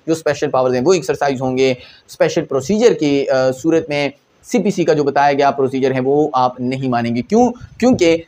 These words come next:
सीपीसी एक जनरल लॉ है और इसमें जो भी पावर्स हैं, जो प्रोसीजर हैं, वो क्या हैं? वो जनरल लॉ,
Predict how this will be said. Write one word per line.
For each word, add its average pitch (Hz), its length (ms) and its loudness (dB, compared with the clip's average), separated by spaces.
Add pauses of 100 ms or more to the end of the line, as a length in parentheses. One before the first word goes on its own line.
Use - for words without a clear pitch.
सीपीसी 220 440 -2
एक 151 200 -2
जनरल 196 280 2
लॉ 156 180 4
है 160 180 2
और 143 240 0
इसमें 165 380 0
जो 226 220 4
भी 175 160 2
पावर्स 170 520 4
हैं, 151 200 0
जो 156 240 2 (240)
प्रोसीजर 170 480 2
हैं, 165 120 2
वो 165 120 2
क्या 175 160 2
हैं? 175 220 2 (220)
वो 180 280 2 (100)
जनरल 143 360 0
लॉ, 110 280 4